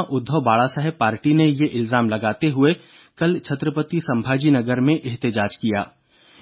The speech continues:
ये एहतजाज महाराष्ट्र ग्रामीण बैंक के इलाकाई दफ्तर के सामने किया गया। असेंबली में हिजब मुखालिफ के रहनुमा अंबादास दानवी की क़ियादत में ये एहतजाज किया गया।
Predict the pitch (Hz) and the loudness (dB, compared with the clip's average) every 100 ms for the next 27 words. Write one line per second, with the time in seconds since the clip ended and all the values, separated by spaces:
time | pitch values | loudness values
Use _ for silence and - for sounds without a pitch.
0 | - 170 143 127 165 135 117 123 - _ | -2 0 0 -2 0 2 2 0 -12 _
1 | 127 127 151 160 - 185 147 120 120 123 | -4 0 0 0 -2 -4 -2 -2 2 4
2 | 156 147 113 120 135 139 110 123 _ - | 4 4 2 -2 -2 -4 -4 -6 _ -6
3 | 135 127 131 160 165 127 113 - 139 139 | 0 2 0 0 0 0 -2 -2 -4 -2
4 | 165 135 113 131 147 123 104 104 104 92 | -4 -2 0 2 0 0 -2 0 -2 -2
5 | - _ _ _ _ - - 135 160 165 | -8 _ _ _ _ -14 -10 -4 0 2
6 | 185 190 196 - 131 131 143 120 - 127 | 2 2 0 -4 -6 2 2 2 2 0
7 | 139 - 123 131 135 117 120 - - 127 | 0 0 -2 2 2 2 -4 -14 -8 -2
8 | 135 151 160 156 131 117 127 147 143 - | 2 2 2 2 2 2 2 0 -4 -4
9 | 117 113 143 120 98 - - 151 170 131 | -2 0 -2 -2 -4 -6 -12 0 0 0
10 | 117 127 110 123 - 143 101 104 98 | -4 -4 -2 -2 -2 -2 0 -2 -4